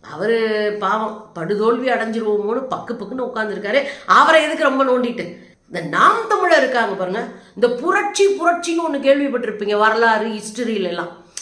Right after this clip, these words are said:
அந்த புரட்சி ஒரு வேளை வந்துச்சுன்னா அது நாம் தமிழர் கட்சியால தான் வரும். நம்புங்கோ, நாம் தமிழர் கட்சியால தான் வரும். ஏன்? அவங்க தானே தெரு தெருவா புரட்சி பண்றாங்க. எனக்கு ஒண்ணு புரியவே இல்லைங்க. அது நாம் தமிழர் கட்சியே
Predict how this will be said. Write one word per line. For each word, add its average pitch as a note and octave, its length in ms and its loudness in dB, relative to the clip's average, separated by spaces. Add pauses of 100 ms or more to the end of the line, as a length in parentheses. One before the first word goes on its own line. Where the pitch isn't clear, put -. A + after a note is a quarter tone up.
(200)
அந்த A#3+ 300 2
புரட்சி G4 500 0
ஒரு F4+ 240 6
வேளை E4+ 260 4
வந்துச்சுன்னா C4 500 -4 (440)
அது C4+ 180 0
நாம் B3 380 2
தமிழர் E4 380 2
கட்சியால C4+ 260 -4
தான் C#4+ 140 -2
வரும். A3+ 280 -4 (460)
நம்புங்கோ, C4+ 720 -2 (540)
நாம் A3+ 280 -2
தமிழர் A3+ 400 -2
கட்சியால F3+ 340 -2
தான் C#4 160 -2
வரும். - 240 -6 (460)
ஏன்? D#4 340 2 (480)
அவங்க E4 260 -6
தானே G4+ 160 0 (100)
தெரு B3 140 2
தெருவா F4+ 420 0
புரட்சி C#4+ 320 -4
பண்றாங்க. F3+ 420 -6 (420)
எனக்கு D#4+ 400 0
ஒண்ணு - 100 -4
புரியவே G4+ 340 -2
இல்லைங்க. B3+ 200 0
அது F3+ 100 -6
நாம் E4 260 -2
தமிழர் C#4+ 320 -2
கட்சியே E3 460 -4